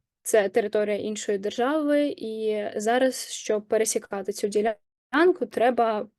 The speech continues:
питати дозволу у Білгородського, е, прикордонного пункту. Треба надсилати офіційне звернення, бажано за декілька днів до,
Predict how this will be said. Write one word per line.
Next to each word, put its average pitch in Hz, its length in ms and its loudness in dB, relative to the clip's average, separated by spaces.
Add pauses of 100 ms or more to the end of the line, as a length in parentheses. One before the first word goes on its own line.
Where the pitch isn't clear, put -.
(220)
питати 214 340 -2
дозволу 233 440 2
у 214 340 -2
Білгородського, 214 920 -4 (540)
е, 202 140 0
прикордонного 220 1200 0 (140)
пункту. - 560 -10 (800)
Треба 214 600 2
надсилати 202 680 -4
офіційне 202 580 -4
звернення, 277 680 4
бажано 208 580 -6
за 202 300 0
декілька 196 500 -2
днів 202 420 -2
до, 196 540 2